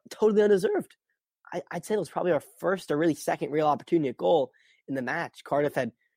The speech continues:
really penned us in our own half for the opening ten minutes.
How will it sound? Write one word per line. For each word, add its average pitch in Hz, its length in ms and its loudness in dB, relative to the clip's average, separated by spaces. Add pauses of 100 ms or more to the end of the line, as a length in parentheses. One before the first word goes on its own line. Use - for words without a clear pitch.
(140)
really 143 160 -2
penned 143 240 -4
us 131 100 -4
in 135 120 -2
our 127 120 -4
own 120 60 -8
half 127 320 -6 (540)
for 139 100 -8
the 131 120 2
opening 123 260 -2
ten 127 180 -8
minutes. 139 440 -4